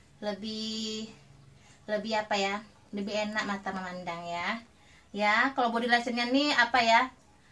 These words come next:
Eh, apa namanya?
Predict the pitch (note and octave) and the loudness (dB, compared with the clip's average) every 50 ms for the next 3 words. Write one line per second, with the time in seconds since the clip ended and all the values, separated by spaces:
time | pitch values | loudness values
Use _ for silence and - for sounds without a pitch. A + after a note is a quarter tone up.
0 | - - - - - - - - A3 A#3 A#3 A#3+ A#3+ A#3+ B3 B3 B3 B3 B3 B3 | -20 -20 -20 -20 -20 -12 -4 0 2 4 4 6 6 6 6 6 6 6 6 4
1 | B3 B3 B3 - - - - - _ _ - - _ _ - - - - - - | 4 2 0 -4 -12 -20 -20 -20 _ _ -20 -20 _ _ -20 -20 -20 -20 -18 -8
2 | - C4 C4 C4+ C4+ C#4+ D#4 | -2 2 4 4 4 4 2